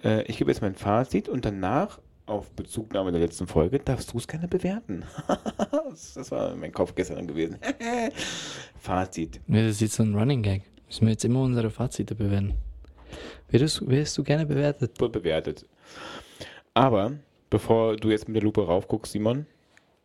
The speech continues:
Speaker 1: da gebe ich dir ganz kurz noch das Fazit der Geschichte von, von, von der Gastronomie, die nur ganz kurz und kompakt war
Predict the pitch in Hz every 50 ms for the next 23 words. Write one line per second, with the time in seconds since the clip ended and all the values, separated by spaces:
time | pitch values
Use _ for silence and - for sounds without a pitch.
0 | _ _ _ _ _ _ _ _ _ _ - 110 - - 113 104 104 98 - 110
1 | - - 90 92 104 90 90 85 85 - 85 - - - 76 76 78 - 82 -
2 | 87 78 78 - - 92 - - 107 - - 92 85 82 80 80 76 - 78 80
3 | 80 - - 80 80 - 76 76 - - - 76 78 80 85 95 98 - 95 92
4 | 101 107 117 123 131 139 135 - - - 139 135 - - 120 - - - - -
5 | - - - 147 - 73